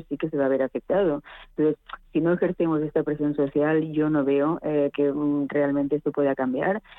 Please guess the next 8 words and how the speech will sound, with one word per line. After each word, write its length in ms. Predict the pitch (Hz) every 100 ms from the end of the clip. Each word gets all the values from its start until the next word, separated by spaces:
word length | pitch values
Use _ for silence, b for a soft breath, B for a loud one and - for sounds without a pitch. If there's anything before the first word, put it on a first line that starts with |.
| B -
y 100 | 175
después 300 | 165 160 160
por 160 | 165
parte 220 | 156 -
de 100 | 151
la 60 | 160
administración 640 | 151 143 135 135 135 139
también. 420 | 139 127 135 151